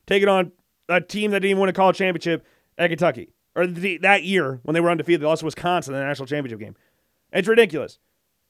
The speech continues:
Georgia might have fifteen to twenty players on their roster will go to the N F L. Out of a hundred and, hundred plus players, fifteen to twenty of them will probably go to the N F L. All fifty-three players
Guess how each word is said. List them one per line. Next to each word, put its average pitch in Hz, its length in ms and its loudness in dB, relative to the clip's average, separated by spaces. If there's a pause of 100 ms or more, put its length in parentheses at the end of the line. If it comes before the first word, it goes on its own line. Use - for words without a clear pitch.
(680)
Georgia 196 600 6 (400)
might 226 600 0 (1000)
have 196 300 0 (180)
fifteen 214 400 4
to 165 60 -4
twenty 185 500 0 (960)
players 190 300 4
on 175 80 2
their 170 100 2
roster 165 320 2
will 156 60 0
go 151 140 2
to 147 60 0
the 139 100 -4
N 123 60 -6
F 117 120 -10
L. 92 220 -12 (280)
Out 196 140 6
of 190 80 4
a 175 140 2
hundred 262 340 0
and, 196 220 -2 (160)
hundred 247 340 0
plus 233 280 2
players, 165 460 2 (260)
fifteen 220 240 2
to 196 60 0
twenty 190 280 2
of 170 40 0
them 160 120 -2
will 151 80 -6
probably 151 400 0
go 143 100 -2
to 135 60 -6
the 131 80 -8
N 123 80 -10
F 110 100 -18
L. 107 160 -18 (1080)
All 330 200 10
fifty-three 254 500 -2
players 214 640 4